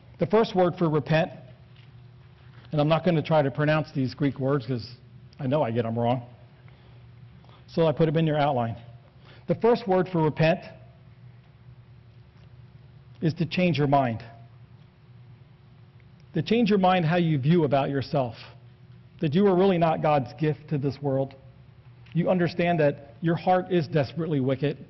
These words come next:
and if you're honest with yourself, we know that. The lust of the eyes, we have it. The lust of the flesh, we have it. The pride of life, we have it.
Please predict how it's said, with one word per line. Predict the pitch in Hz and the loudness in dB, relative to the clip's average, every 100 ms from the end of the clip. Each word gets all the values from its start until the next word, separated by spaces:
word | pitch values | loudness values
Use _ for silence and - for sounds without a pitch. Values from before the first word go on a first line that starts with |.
| - | -6
and | 160 | -4
if | 147 | -2
you're | 147 | -2
honest | - 156 165 - | 0 0 0 -2
with | 156 | -4
yourself, | 151 131 160 151 - - | -4 0 0 0 -6 -8
we | 156 151 | -2 0
know | 143 165 | 2 4
that. | 131 123 - - - - - | 2 0 -4 -16 -20 -16 -2
The | 156 | 0
lust | 151 165 - | 2 0 0
of | 160 | 0
the | 151 | 2
eyes, | 143 139 143 139 | 2 2 0 0
we | 160 | 0
have | 135 127 | 0 -2
it. | 143 - - - | -4 -10 -20 -10
The | 165 | -6
lust | 143 156 - - | 0 -2 -2 -6
of | 160 | -4
the | 151 | -4
flesh, | 151 135 127 - - | 0 0 -2 -10 -6
we | 165 151 | -2 0
have | 139 123 | 0 -2
it. | - - - - - | -6 -10 -20 -20 -8
The | 156 | -8
pride | - 165 156 | 0 0 2
of | 147 | 0
life, | 127 123 127 - - | 2 2 2 -2 -4
we | 143 | 0
have | 123 110 | 0 -2
it. | 117 | -6